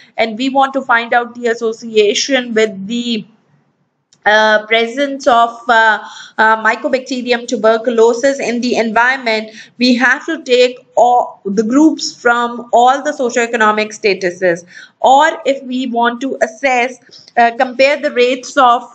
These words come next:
uh, uh, tuberculosis in a specific community where the lower socioeconomic status population is present with large number of cases, we cannot take control from the elite class.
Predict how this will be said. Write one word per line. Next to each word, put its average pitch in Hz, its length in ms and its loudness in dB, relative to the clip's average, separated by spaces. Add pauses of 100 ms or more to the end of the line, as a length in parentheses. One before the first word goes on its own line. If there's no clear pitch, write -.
(100)
uh, 226 560 2 (1300)
uh, 220 280 4 (100)
tuberculosis 269 720 0
in 262 120 0
a 262 80 0
specific 302 600 -4
community 247 640 -4 (280)
where 269 340 2
the 262 80 0
lower 262 300 4
socioeconomic 247 760 -2
status 240 420 -2
population 233 560 -2
is 254 120 -6
present 226 460 -4
with 214 200 -6
large 240 360 2
number 226 280 -4
of 226 220 -2
cases, 240 680 -6
we 240 100 -8
cannot 254 440 -2
take 247 220 -2
control 233 460 -2
from 226 260 -2
the 220 140 0
elite 202 420 -4
class. 175 320 0